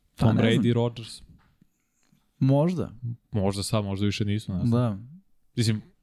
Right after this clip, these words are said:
Speaker 2: pa aj sad ne znam ko bi bio drugi, to jest nakon njih.
Speaker 1: Pa nemam pojma, mislim.
Speaker 2: Hurts, da li je postao elitan? Ne bih još stavio tu
Speaker 1: A rano je, znaš, mora da bude to malo duža trka
Speaker 2: Pa
Speaker 1: od,
Speaker 2: da.
Speaker 1: od jedne sezone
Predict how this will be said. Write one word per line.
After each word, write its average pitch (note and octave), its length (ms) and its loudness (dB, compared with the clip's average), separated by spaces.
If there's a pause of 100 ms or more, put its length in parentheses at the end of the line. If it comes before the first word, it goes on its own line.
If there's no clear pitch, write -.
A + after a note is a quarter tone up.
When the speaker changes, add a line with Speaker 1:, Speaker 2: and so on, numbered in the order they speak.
(360)
Speaker 2:
pa G#2 100 0
aj G#2 100 4
sad G#2+ 240 0
ne G2+ 180 -2
znam G#2 100 -6
ko A#2 300 2 (140)
bi A#2+ 180 -2
bio C3+ 200 4
drugi, C#3+ 320 2 (480)
to A2+ 100 2
jest G#2+ 120 0
nakon A#2 280 2
njih. G2+ 260 -4 (360)
Speaker 1:
Pa D#3+ 120 4
nemam F3 340 4
pojma, F3 300 2
mislim. G#2+ 260 2
Speaker 2:
Hurts, - 280 -4
da A2+ 180 2
li A2 100 0
je A2 260 -4
postao A#2 480 2
elitan? G2+ 500 -2
Ne G#2+ 140 0
bih F#2+ 140 -12
još B2 200 2
stavio B2 340 2 (220)
tu A#2+ 320 4
Speaker 1:
A A2+ 100 6
rano F#3 420 2
je, E2+ 80 -8 (140)
znaš, G#2+ 340 -4
mora A#2+ 140 2
da C3 100 0
bude D3 240 2
to D3 260 0
malo C#3 260 -4
duža B2+ 280 0
trka - 300 -2
Speaker 2:
Pa D3 100 6
Speaker 1:
od, C3+ 140 2
Speaker 2:
da. A#2+ 160 2
Speaker 1:
od B2+ 80 2
jedne A#2 180 0
sezone A#2+ 520 -2